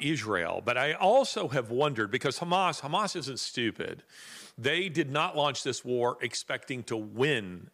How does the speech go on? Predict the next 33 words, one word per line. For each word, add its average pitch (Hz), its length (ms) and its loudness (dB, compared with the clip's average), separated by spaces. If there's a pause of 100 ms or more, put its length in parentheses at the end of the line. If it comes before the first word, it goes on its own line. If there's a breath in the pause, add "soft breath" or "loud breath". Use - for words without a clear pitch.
this 104 520 -2 (160)
war. 98 300 0
And 143 220 -2 (500 loud breath)
to 151 100 -2
be 160 100 -2
clear, 175 500 2
they 131 140 -2
really 143 400 0
don't 139 380 -2
want 139 420 0
a 123 40 0
war. 120 320 2
They 131 120 -2
want 127 260 -4
terrorism. 107 560 -2
And 107 100 0
I'm, 117 140 -2 (200 loud breath)
I'm, 131 260 -2
I'm 131 200 -2 (100)
drawing 151 400 2
a 120 40 0
distinction 127 600 -4
between 107 320 -6
the 101 60 -8
two. 101 180 -2
They 110 160 0
know 147 500 0 (260 loud breath)
that 113 140 -2
they 135 160 0
can't 131 400 -4
win 120 520 0
a 117 100 -2
conventional 117 960 -4